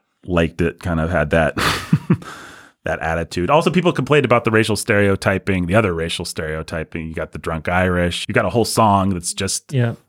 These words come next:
Speaker 1: the most egregious stereotypes. All the cats are Nazis. Cat, cat lots are, cat lovers weren't happy with it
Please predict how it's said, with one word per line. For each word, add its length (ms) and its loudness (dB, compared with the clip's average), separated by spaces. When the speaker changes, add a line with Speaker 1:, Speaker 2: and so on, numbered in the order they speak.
Speaker 1:
the 160 -2
most 540 -4
egregious 600 -4
stereotypes. 1040 -2
All 320 0
the 80 0
cats 400 -2
are 340 -2
Nazis. 760 -2
Cat, 340 -2
cat 240 -2
lots 280 0
are, 180 0
cat 220 0
lovers 380 0
weren't 220 -4
happy 340 -2
with 200 -4
it 240 -2